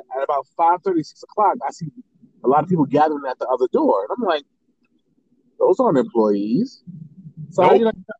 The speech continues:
Speaker 1: I get out my car, you know, and I walk over. I'm like, "Hey, what y'all waiting for, the P S five?" It's like, "Yeah, we waiting for the P S five." I'm like, "Nah, the line, the line over there, the line on the other side where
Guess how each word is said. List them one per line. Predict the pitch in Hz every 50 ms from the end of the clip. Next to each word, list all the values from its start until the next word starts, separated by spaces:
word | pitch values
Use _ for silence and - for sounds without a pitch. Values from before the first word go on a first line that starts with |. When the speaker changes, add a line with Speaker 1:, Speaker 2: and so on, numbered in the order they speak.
| _ - -
Speaker 1:
I | 185
get | 190 240
out | 233 214 208
my | 196 196 170
car, | - 185 - 139 131 127 131 160 - - _ _ _ _ _ _ _ _ _ _
you | 156 160 156
know, | 147 139 135 139 151 147 147
and | 147 147
I |
walk | 147 156 165 175 180
over. | 185 175 165
I'm | 170
like, | 175 160
"Hey, | 175 180 160
what | 147 -
y'all | 208 202
waiting | 190 165 139 127
for, | 139
the | -
P | - 160
S | 147 -
five?" | - 233 262 285 302 339 339 - _ _ _ _ _ _ _ _ _ _ _ _
It's | - 139 139
like, | 131 120
"Yeah, | 127 156 156
we | 147
waiting | 147 135
for | 135 127
the | 139
P | 139
S | 131 -
five." | 160 160 156 123 98 95 -
I'm | 170 180
like, | 165 147 131 123 120 127
"Nah, | 135 156 190 208 190 151 127
the | 110 113 117
line, | 127 170 247 247 190
the | 151 127 - 131
line | 127 139 220 285 294 220
over | 175 156 147 -
there, | 440 -
the | 381 508 523 - -
line | 202 226 185
on | 165
the | - -
other | - 285
side | - - 170 143
where | 135 139